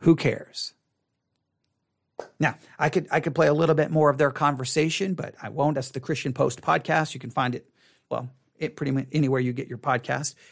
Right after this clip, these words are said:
and you can listen to the rest of it. It was a, an episode, I think, a week ago. And, uh,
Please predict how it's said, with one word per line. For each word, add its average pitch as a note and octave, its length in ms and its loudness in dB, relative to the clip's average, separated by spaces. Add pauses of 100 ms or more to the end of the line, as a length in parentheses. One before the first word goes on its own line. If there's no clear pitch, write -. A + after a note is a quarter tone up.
(120)
and A#2 140 -8
you B2+ 80 -2
can B2+ 140 -6
listen C3 240 -8
to B2 100 -6
the A#2+ 80 -6
rest C#3+ 240 -4
of D#3 100 0
it. D#3 120 -8
It C#3+ 120 -2
was C#3+ 220 -4
a, B2+ 160 0 (300)
an C#3 80 -2
episode, E3 340 0
I C#3 60 -2
think, D3 160 -4
a B2 40 0
week D3 260 -2
ago. F#3 340 -2 (840)
And, - 280 -4
uh, - 180 -2